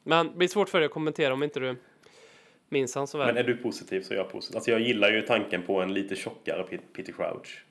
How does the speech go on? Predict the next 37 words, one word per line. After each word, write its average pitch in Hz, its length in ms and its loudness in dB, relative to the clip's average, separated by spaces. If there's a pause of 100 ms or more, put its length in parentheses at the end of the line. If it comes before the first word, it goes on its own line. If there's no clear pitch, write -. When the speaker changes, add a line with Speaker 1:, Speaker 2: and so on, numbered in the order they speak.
(100)
Speaker 2:
Det - 80 -8
är 95 160 -6
ju 98 100 -4
något 95 200 -6
som - 220 -2
är 220 40 6
väldigt 190 200 0
Speaker 1:
<laughs> - 20 -8
Speaker 2:
tilltalande. 220 480 0
Speaker 1:
Eller 196 40 2
hur? 151 100 -2 (280)
Speaker 2:
Lite 104 200 -2
ryska - 420 0
på 123 120 4
det. 101 300 4
Ja, 90 380 0
ja. - 280 -2 (100)
Speaker 1:
Det - 80 -6
Speaker 2:
Nej, - 280 -4
det 127 340 -8 (160)
sitter 127 260 -4
inte 120 120 -8
helt 104 260 -2
fel - 240 -6
ändå. 90 260 -8 (1300)
Speaker 1:
Nej, 185 220 2
Speaker 2:
Smakar 190 180 4
Speaker 1:
väldigt - 160 2
Speaker 2:
ganska 131 260 2
Speaker 1:
härligt. - 20 -4
Speaker 2:
gott. - 360 -8 (1300)
Speaker 1:
Verkligen. 151 400 -2 (200)
Vi 175 280 0
ska - 180 -6
spela 170 500 4
mot, 156 480 0
ehm, 135 280 2